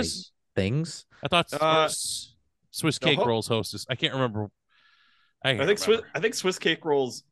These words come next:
Speaker 3: are Little Debbie. I think Ho-Hos are Drake's.
Speaker 1: Yeah, those are
Speaker 2: Hostess.
Speaker 1: Anyway.
Speaker 2: Here we go. Twinkies,
Speaker 1: Yeah.
Speaker 2: cupcakes,
Speaker 1: Yeah.
Speaker 2: ding dongs,
Speaker 1: Yeah.
Speaker 2: zingers.
Speaker 1: Which are good. Yeah. With the peanut
Speaker 2: Ho-Hos.
Speaker 1: butter in 'em.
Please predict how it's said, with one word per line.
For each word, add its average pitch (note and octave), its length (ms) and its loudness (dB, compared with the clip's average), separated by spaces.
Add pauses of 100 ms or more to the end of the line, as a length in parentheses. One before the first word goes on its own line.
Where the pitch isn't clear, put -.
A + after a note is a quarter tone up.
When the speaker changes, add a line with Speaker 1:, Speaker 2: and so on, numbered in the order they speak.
Speaker 3:
are G#2+ 600 0 (140)
Little A2+ 160 -2
Debbie. G#2 320 2
I G#2 60 0
think D#3+ 420 -4
Ho-Hos C3+ 520 2
are F#2 200 -6
Drake's. - 640 -6 (540)
Speaker 1:
Yeah, B2 320 0
those D#3+ 260 10
are C3 60 4
Speaker 2:
Hostess. G#2 420 0 (840)
Speaker 1:
Anyway. C#3 200 2
Speaker 2:
Here C#3 120 4
we C3+ 80 6
go. G#2+ 260 4 (1120)
Twinkies, A2+ 680 0 (340)
Speaker 1:
Yeah. B2 80 -8
Speaker 2:
cupcakes, - 720 0 (140)
Speaker 1:
Yeah. B2+ 160 6
Speaker 2:
ding A#2 140 2
dongs, E2 580 -2
Speaker 1:
Yeah. A#2 140 -8
Speaker 2:
zingers. G#2+ 1080 0 (320)
Speaker 1:
Which A#2 180 -4
are A#2+ 100 2
good. A2 260 -4 (200)
Yeah. A#2 160 -6
With C3+ 100 -14
the C#3 260 8
peanut A#2 160 4
Speaker 2:
Ho-Hos. F#2+ 120 4
Speaker 1:
butter A2 200 0
in A2 60 -4
'em. C#3 140 -10